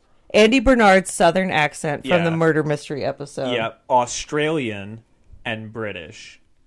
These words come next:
Speaker 2: And not, like, in certain scenes it's one and certain scenes it's the other. It's, like, this, like, weird shifting, melding. Each word will have a different lilt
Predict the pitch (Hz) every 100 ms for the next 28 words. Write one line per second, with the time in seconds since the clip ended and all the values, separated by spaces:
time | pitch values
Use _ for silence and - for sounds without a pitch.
0 | _ _ _ _ 135 139 180 151 160 135
1 | 117 - - - - - - 135 127 -
2 | 139 127 120 135 127 120 113 107 120 113
3 | 110 107 - 120 107 113 101 95 101 107
4 | 95 104 113 110 113 - 110 107 107 113
5 | 120 127 123 123 113 - - - - 131
6 | - _ 123 113 110 110 110 107 110 107
7 | 107 101 104 - 120 113 - 101 98 104
8 | 101 95 95 98 98 107 98 95 87 101
9 | 92 - 98 92 - _ _ _ _ _
10 | _ _ - 101 110 104 - -